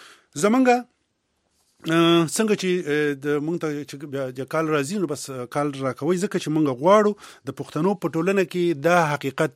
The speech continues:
دی او دې حقیقت منلو نه که څوک انکار کوي، نو غواړم چې د هغوی دلیل واورم. ځکه چې دغه ماشوم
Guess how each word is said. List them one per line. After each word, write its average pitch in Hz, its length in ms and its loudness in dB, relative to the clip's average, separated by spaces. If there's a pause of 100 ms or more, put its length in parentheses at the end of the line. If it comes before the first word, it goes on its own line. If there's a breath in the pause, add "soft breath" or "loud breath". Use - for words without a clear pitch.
دی 135 400 2 (200)
او 135 80 -2
دې 175 260 6
حقیقت 170 460 0 (160)
منلو 143 500 2
نه 170 160 4
که 151 140 -6
څوک 151 440 -6 (160)
انکار 127 520 0
کوي، 180 440 0 (440 loud breath)
نو 147 200 0
غواړم 180 380 8
چې - 120 -4
د 135 80 -4 (120)
هغوی 143 240 -2
دلیل 165 320 4
واورم. 104 460 -2 (720 loud breath)
ځکه 175 340 2 (400 loud breath)
چې 165 380 2 (920)
دغه 233 220 8
ماشوم 196 540 2